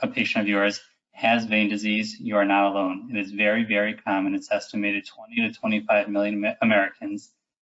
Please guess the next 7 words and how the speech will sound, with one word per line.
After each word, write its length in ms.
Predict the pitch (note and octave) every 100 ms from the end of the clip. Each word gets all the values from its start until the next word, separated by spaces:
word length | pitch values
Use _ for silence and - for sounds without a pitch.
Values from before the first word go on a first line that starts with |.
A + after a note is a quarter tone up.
| -
at 180 | G2+ - -
least 440 | B2 G#2+ - - _ _ _
have 320 | - A2 A2
some 240 | - A2+ G2+
varicose 580 | G2+ G2 - G#2 F#2+ -
veins. 540 | G2+ G2 - - - _ - - G3+ - _ _ _ _ _
So 500 | - D3 B2+ A#2 A#2